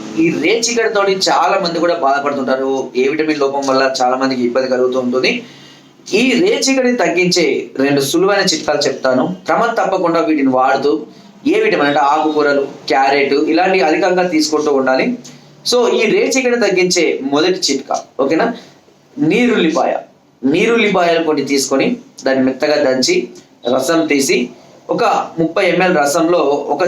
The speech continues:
చెంచాడు తేనె వేసుకొని ప్రతిరోజు ఉదయం తీసుకుంటూ ఉండాలి, ఓకేనా. వీలుంటే నీరుల్లిపాయ చుక్కల్ని ఒక్కొక్క కళ్ళలో కూడా వేసుకోవచ్చు, కొంచెం మంట ఉంటుంది, వేసుకున్నా కూడా ఏం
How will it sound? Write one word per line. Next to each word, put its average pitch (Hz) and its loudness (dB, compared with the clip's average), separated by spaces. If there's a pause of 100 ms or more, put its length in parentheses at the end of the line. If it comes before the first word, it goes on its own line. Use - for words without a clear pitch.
చెంచాడు 190 2 (100)
తేనె 160 2
వేసుకొని 156 0
ప్రతిరోజు 151 0
ఉదయం 147 0
తీసుకుంటూ 123 0
ఉండాలి, 95 -2 (400)
ఓకేనా. 151 2 (380)
వీలుంటే 190 2 (160)
నీరుల్లిపాయ 170 2
చుక్కల్ని 156 0 (100)
ఒక్కొక్క 156 0 (100)
కళ్ళలో 139 2
కూడా 160 2 (140)
వేసుకోవచ్చు, 175 0 (240)
కొంచెం 170 0
మంట 147 0 (100)
ఉంటుంది, 143 0 (500)
వేసుకున్నా 135 2
కూడా 160 2 (140)
ఏం 131 2